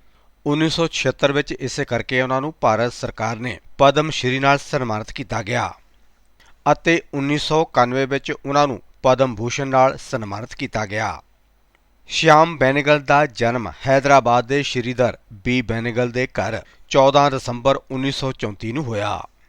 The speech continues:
ਉਹਨਾਂ ਨੂੰ ਬਚਪਨ ਤੋਂ ਹੀ ਫੋਟੋਗ੍ਰਾਫੀ ਦਾ ਬਹੁਤ ਸ਼ੌਕ ਸੀ। ਫਿਰ ਉਹਨਾਂ ਨੇ ਆਪਣੀ ਜ਼ਿੰਦਗੀ ਦਾ ਕੈਰੀਅਰ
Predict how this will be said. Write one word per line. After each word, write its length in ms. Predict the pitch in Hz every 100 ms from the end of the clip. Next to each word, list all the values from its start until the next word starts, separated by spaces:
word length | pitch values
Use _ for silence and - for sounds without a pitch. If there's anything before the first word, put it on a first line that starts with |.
| _ - - - - _ _ 147
ਉਹਨਾਂ 280 | 165 180 175
ਨੂੰ 200 | 175 123
ਬਚਪਨ 380 | 127 - 147
ਤੋਂ 160 | 143 147
ਹੀ 120 | 151
ਫੋਟੋਗ੍ਰਾਫੀ 720 | 151 123 131 139 123 123 139
ਦਾ 120 | 135
ਬਹੁਤ 280 | 123 104 131
ਸ਼ੌਕ 340 | - - 101 -
ਸੀ। 280 | 127 92 - _ _ _ _ - -
ਫਿਰ 260 | 147 147 -
ਉਹਨਾਂ 260 | 143 147
ਨੇ 180 | 147 147 -
ਆਪਣੀ 460 | 131 120 127 135 127
ਜ਼ਿੰਦਗੀ 420 | 117 117 117 127
ਦਾ 200 | 127 127
ਕੈਰੀਅਰ 460 | - 113 110 120